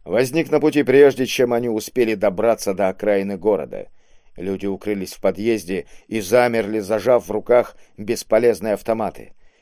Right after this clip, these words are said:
Механик, словно и не заметив их, неспешно проследовал мимо. Привал сделали, только выбравшись из города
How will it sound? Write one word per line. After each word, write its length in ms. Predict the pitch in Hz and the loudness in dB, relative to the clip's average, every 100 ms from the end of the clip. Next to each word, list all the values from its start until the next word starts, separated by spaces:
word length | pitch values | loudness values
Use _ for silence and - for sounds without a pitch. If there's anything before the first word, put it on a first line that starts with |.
| _ - | _ -10
Механик, 500 | 117 - 139 139 - | -6 4 4 4 -2
словно 380 | - 139 131 131 | 0 2 2 -2
и 200 | - 139 | -4 -4
не 140 | 135 | -2
заметив 680 | 110 131 135 113 107 - - | 0 0 0 -2 -4 -8 -8
их, 320 | 131 139 - - _ - | -4 -2 -4 -10 _ -18
неспешно 680 | 95 110 - - 127 - 107 | -10 -8 -8 0 2 2 -4
проследовал 760 | 98 98 - 107 92 82 78 - - | -2 -4 0 0 0 0 -4 -8 -16
мимо. 520 | 95 104 95 71 60 _ _ _ _ _ _ _ _ _ _ | -12 -8 -8 -10 -14 _ _ _ _ _ _ _ _ _ _
Привал 380 | 107 135 156 147 | 2 6 6 6
сделали, 420 | 107 156 147 143 | 4 6 8 6
только 300 | 139 139 131 | 6 4 4
выбравшись 640 | 120 139 123 117 120 107 - | 4 4 4 2 -2 -6 -6
из 180 | 104 | -8
города 560 | 90 131 123 117 110 95 | 2 4 6 4 2 0